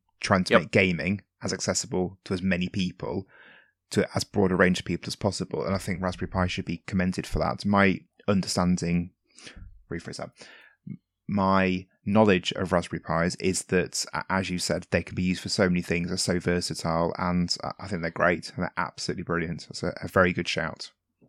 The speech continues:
Speaker 2: There is another thing. I, I, it's just occurred to me that I, I've just remembered it, having talked a little bit about the Raspberry Pi. Uh,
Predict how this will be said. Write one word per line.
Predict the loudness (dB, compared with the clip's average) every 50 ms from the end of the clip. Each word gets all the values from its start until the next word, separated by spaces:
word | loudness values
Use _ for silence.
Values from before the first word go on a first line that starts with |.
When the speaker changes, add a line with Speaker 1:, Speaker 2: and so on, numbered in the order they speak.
| _ 2
Speaker 2:
There | 4 6 6
is | 6 4 2
another | 2 4 4 6 6 6 6 4 2 0 -2 -4 -10 -18 -20 -20 -6 0
thing. | 4 4 4 4 2 -4 -6 -2 0
I, | 2 4 6 6 6 4 4 0 0
I, | 4 4 4
it's | 4 4 0 -2 -2 0
just | -2 -2 -2 -2
occurred | 0 4 6 6 6 4
to | 2 -8
me | -6 -6 -6 -8 -10 -12 -16 -18 -20 -20 -20 -20 -20 -16 -10
that | -8 -8 -8 _ -4
I, | -6 -6 -6 -4 -6 -4 -2 -2
I've | -2 -2
just | -2 -4 -4
remembered | -4 -2 0 0 0 0 -2 -6 -8 -10
it, | -14 -14 -18 -20 _ _ -8 -2
having | -2 -2 -2 -4 -12
talked | -8 -8 -8 -8 -8 -12 -20 -20 _ -10
a | -8
little | -6 -6 -8 -8
bit | -10 -10
about | -6 -4 -2 -2 -2 -4 -6 _ _ _ _ _ _ -8
the | -8 -6 -6 -6 -10 -12 -10 -6
Raspberry | -6 -6 -6 -6 -12 -8
Pi. | -4 -2 -2 -2 -2 -6 -14 -18 -12 -12
Uh, | -10